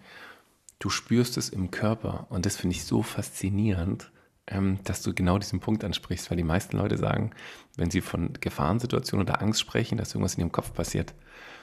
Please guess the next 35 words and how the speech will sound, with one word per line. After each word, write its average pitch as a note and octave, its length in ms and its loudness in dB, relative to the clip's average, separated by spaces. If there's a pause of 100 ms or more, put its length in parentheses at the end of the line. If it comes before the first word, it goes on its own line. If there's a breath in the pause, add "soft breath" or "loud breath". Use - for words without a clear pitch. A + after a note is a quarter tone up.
(480 loud breath)
Und G2 120 4
du F2 60 6
hast E2+ 180 4
im - 80 0
Endeffekt F2 360 0
eigentlich F#2 160 0
den, F2 260 0 (360)
den G2 120 4
Schlüssel G#2 380 2
hast - 160 0
du F#2 40 0
für - 120 -4
dich F#2 120 0
schon F2+ 140 0
selbst F#2 220 2
gefunden, G2+ 360 0
ja? F2+ 180 2
Du G2 140 -4
startest F2+ 400 2
im F#2 120 0
Körper. - 500 2 (540 loud breath)
Und F#2+ 120 0
jetzt F#2 180 2
würde B2+ 120 2
mich B2 180 4
interessieren, A2 560 0
in G2 120 2
diesen G2 240 2
Situationen, G#2 760 0 (320 loud breath)
was - 240 -2
machst - 400 -2
du F#3 40 0
denn F#2 200 4
wirklich - 320 -2
aktiv? - 500 -6